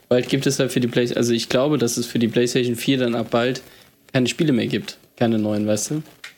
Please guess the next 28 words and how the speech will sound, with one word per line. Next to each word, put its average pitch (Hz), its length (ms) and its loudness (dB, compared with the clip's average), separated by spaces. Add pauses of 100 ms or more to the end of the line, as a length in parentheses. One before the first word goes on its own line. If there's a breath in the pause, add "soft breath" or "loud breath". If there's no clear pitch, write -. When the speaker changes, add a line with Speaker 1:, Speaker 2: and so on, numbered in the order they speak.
(1080)
Speaker 1:
Es - 100 -4
war 120 180 4
ja 123 80 2
immer 135 180 2
schon 120 220 0
ein 110 40 -2
Klassiker, 117 500 0
dass 107 160 -2
du 117 80 -2
irgendwann, 120 480 0
wenn 113 80 0
eine 113 80 2
neue 113 220 2
PlayStation 127 600 0
oder 113 80 0
eine 107 80 0
neue 117 360 0
Konsole 123 420 0
rauskam, 143 400 0
gab 127 200 0
es 127 120 -4
für - 100 -2
die 117 140 -2
älteren 131 340 0
Konsolen 131 460 0
keine 120 340 -2
Unterstützung 113 600 -6
mehr. 127 140 -6